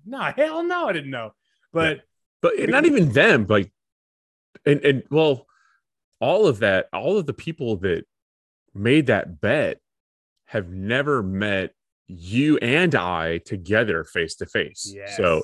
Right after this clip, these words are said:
Speaker 2: they just go off assumptions based upon our Facebook banter back and forth, what we do on this podcast. And
Speaker 1: Yes.
Speaker 2: they would be, I mean, I understand
Speaker 1: No,
Speaker 2: the,
Speaker 1: no, I totally
Speaker 2: their
Speaker 1: get it. I
Speaker 2: observations, yeah.
Speaker 1: absolutely get it. And it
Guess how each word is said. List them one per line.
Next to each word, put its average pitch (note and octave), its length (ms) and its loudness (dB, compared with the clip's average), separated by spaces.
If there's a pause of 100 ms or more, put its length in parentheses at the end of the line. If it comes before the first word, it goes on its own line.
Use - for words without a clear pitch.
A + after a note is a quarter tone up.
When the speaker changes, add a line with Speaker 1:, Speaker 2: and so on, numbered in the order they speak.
Speaker 2:
they A#2 180 2
just C#3+ 420 -2
go G2 140 0
off F#2 140 -2
assumptions E2 540 -6
based F2 260 -4
upon E2+ 340 -6
our D#2+ 340 0 (500)
Facebook G#2+ 600 -2
banter G2+ 380 0
back E2+ 260 -4
and F#2 100 -10
forth, D#2 380 -4 (200)
what F2+ 120 -4
we E2+ 80 -4
do F#2 120 -2
on G2 60 -2
this G2+ 120 -4
podcast. D2 760 -6
And A#2 280 2
Speaker 1:
Yes. - 180 -6 (560)
Speaker 2:
they F2+ 100 0
would F2+ 160 -2
be, F#2 520 -4 (520)
I C3 80 -6
mean, D3+ 260 -2
I G#3 200 0
understand F2 640 -4 (180)
Speaker 1:
No, A#3 160 2
Speaker 2:
the, G#3 80 4
Speaker 1:
no, C#3+ 60 2
I D#3+ 100 6
totally D#3 420 0
Speaker 2:
their G2 60 0
Speaker 1:
get - 60 0
it. F2 40 0
I - 40 2
Speaker 2:
observations, - 680 0
yeah. F#2 80 2
Speaker 1:
absolutely B2 480 -4
get A#2 140 -2
it. G#2 100 -8
And C#3+ 140 -2
it C#3 120 -6